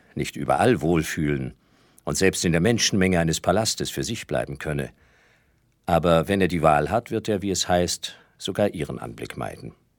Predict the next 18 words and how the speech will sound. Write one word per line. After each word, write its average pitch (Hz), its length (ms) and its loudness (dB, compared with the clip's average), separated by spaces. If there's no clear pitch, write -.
Das - 160 2
Erste 123 380 4
wird 135 200 2
er, 135 100 2
wenn 120 100 0
es 107 120 0
sein 95 180 2
muss, 101 300 0
ertragen, 87 840 0
das - 180 -4
Letztere 87 520 2
aber, 95 380 2
wenn 78 100 -4
es - 120 -8
bei 55 120 -6
ihm 67 220 -8
liegt, - 640 -12
wählen. 67 500 -4